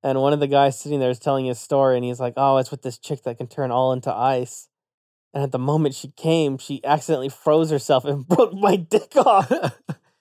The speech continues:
Speaker 2: But it was also the guy from, um,
Speaker 1: H R.
Speaker 2: marketing, yeah.
Speaker 1: Yeah.
Speaker 2: So it's kinda interesting to see his
Speaker 1: Marketing.
Speaker 2: character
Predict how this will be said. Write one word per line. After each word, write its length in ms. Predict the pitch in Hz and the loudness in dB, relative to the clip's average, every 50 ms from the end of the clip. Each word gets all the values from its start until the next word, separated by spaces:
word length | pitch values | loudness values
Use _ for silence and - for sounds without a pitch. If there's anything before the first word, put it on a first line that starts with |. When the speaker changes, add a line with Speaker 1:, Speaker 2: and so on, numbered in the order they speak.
| _ _ _ _ _ _ - | _ _ _ _ _ _ -8
Speaker 2:
But 140 | - 175 175 | -2 0 2
it 40 | 175 | 4
was 180 | 175 180 165 165 | 4 4 4 2
also 260 | 165 180 - - 175 | 2 0 0 -2 -2
the 120 | 147 143 | -2 -2
guy 260 | 123 127 131 135 143 143 | 0 2 2 2 2 0
from, 380 | 143 - 143 135 123 120 117 | -2 -4 -4 -4 -4 -4 -6
um, 600 | - 117 117 110 107 101 95 90 90 101 104 - - | -6 -4 -4 -4 -4 -6 -8 -8 -12 -16 -20 -12 -4
Speaker 1:
H 240 | - 151 147 143 - | 0 0 0 0 2
R. 340 | 156 151 151 139 127 120 120 | 2 4 4 4 4 2 0
Speaker 2:
marketing, 520 | 120 120 139 151 147 - 160 110 98 98 | -2 -2 -2 -2 -2 -4 -8 -8 -8 -8
yeah. 140 | 104 120 123 143 | -6 -4 0 0
Speaker 1:
Yeah. 280 | 139 135 123 120 120 123 | 0 0 0 -2 -2 -2
Speaker 2:
So 100 | 156 156 | 0 0
it's 100 | 143 - | 0 0
kinda 180 | 196 190 180 | 0 0 0
interesting 380 | 156 147 - - 143 - 156 139 | 0 -2 -4 -8 -12 -8 -8 -8
to 60 | 131 | -6
see 160 | - - 135 | -6 -6 -6
his 60 | 123 | -2
Speaker 1:
Marketing. 240 | 127 135 147 143 139 135 | 0 0 0 0 0 -2
Speaker 2:
character 580 | 139 123 127 127 - 131 127 127 127 131 - | 0 0 -2 -2 -4 -6 -4 -4 -4 -6 -8